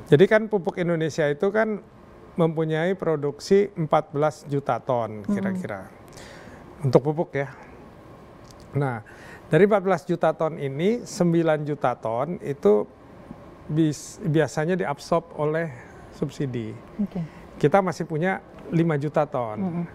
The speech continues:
Speaker 1: yang bisa digunakan untuk pasar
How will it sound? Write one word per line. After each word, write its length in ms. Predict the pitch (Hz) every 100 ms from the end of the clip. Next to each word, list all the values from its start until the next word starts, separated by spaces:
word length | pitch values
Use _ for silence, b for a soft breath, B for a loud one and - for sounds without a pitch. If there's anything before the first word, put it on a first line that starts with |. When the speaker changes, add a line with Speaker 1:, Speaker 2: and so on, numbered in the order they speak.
| - B B B -
Speaker 1:
yang 420 | 147 160 165 -
bisa 400 | 147 131 165 160
digunakan 960 | 147 135 143 143 - 131 139 131 - 165
untuk 320 | 160 143 165 - - - -
pasar 400 | 131 - 139 139